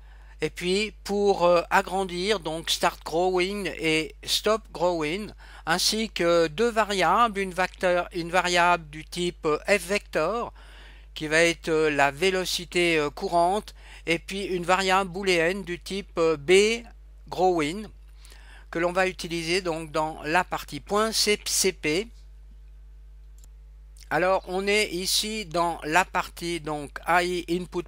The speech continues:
player, donc, euh, les entrées, euh, clavier. Alors on rajoute donc, euh, toutes ces lignes de code qui se trouvent ici. Alors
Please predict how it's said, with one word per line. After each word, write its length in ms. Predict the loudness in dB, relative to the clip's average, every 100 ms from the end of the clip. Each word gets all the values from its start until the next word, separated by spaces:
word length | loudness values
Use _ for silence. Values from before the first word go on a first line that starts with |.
| -4
player, 480 | -2 -2 -2 -2 -4 -6 -20 -20 -20 -20 -20 -20 -8
donc, 380 | -6 -6 -6 -4
euh, 200 | -2 -4 -8 -18
les 560 | -4 4 4 4 0 0
entrées, 440 | 0 0 0 2
euh, 200 | 2 0
clavier. 560 | -2 -4 -2 -2 -2 -2 -10 -20 -20 -20 -20 -20 -2
Alors 260 | 2 2 2
on 160 | -2 0
rajoute 420 | 0 -2 -8 -6
donc, 420 | -4 -2 -2 -4
euh, 200 | -4 -4 -8 -18 -12
toutes 340 | -10 -10 -8
ces 220 | -4 -4
lignes 220 | -4 -4 -2
de 100 | -4
code 580 | 0 2 4 2 -4 -16 -20 -20 -20 -20 -20 -20 -20 -20 -20 -20 -20 -20 -20 -20 -12
qui 120 | -6
se 80 | -4
trouvent 300 | -4 -4 -4
ici. 520 | -2 -2 -2 -2 -4 -8 -20 -20 -20 -20 -20 -20 -20 -20 -20 -20 -20 -20 -20 -20 -16 -4
Alors 480 | 0 0 0 -4